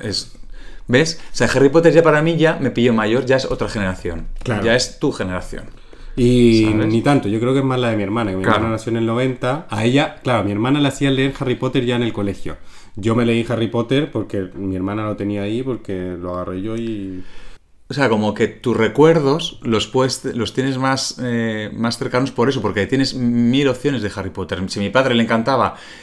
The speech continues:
Speaker 1: si a mi padre le encantaba la serie Bonanza,
Speaker 2: Mm.
Speaker 1: eh, no había Funko Pops de Bonanza. Seguro que ahora los hay.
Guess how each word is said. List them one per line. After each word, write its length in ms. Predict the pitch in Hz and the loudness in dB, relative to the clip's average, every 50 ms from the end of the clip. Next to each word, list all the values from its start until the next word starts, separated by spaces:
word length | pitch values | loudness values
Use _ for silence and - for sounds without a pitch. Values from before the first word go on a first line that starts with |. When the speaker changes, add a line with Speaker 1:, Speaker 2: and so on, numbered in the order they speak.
| - - - | -20 -20 -14
Speaker 1:
si 120 | - - 110 | -6 -2 -2
a 40 | |
mi 40 | 107 107 | 0 2
padre 160 | - 123 135 | 4 4 4
le 40 | 135 | 4
encantaba 340 | 127 131 131 120 147 143 120 | 4 4 4 4 6 6 6
la 80 | 101 98 | 4 4
serie 280 | - 127 120 131 123 | 2 4 6 6 6
Bonanza, 680 | 113 117 120 123 131 135 139 135 - - 120 127 156 170 - | 6 6 6 6 6 6 4 2 0 -2 -2 -2 -2 -4 -2
Speaker 2:
Mm. 240 | 117 120 110 95 98 113 - - - - - - - | -2 0 0 -2 -2 -6 -12 -20 -20 -20 -18 -14 -12
Speaker 1:
eh, 100 | - - | -10 -8
no 280 | - 117 117 117 123 123 | -4 -2 0 2 4 6
había 180 | 120 127 135 131 | 6 6 6 4
Funko 240 | 131 120 113 - 98 | 4 2 0 0 0
Pops 160 | 107 107 92 | 0 0 0
de 80 | 110 101 | 0 0
Bonanza. 420 | 98 98 98 98 95 - 101 - - | 2 2 0 0 -2 -4 -6 -6 -6
Seguro 300 | - 113 110 147 165 175 | -2 2 4 4 4 4
que 100 | 170 175 | 4 4
ahora 120 | 165 160 | 4 4
los 140 | 151 131 - | 4 2 -2
hay. 140 | 110 95 | -6 -6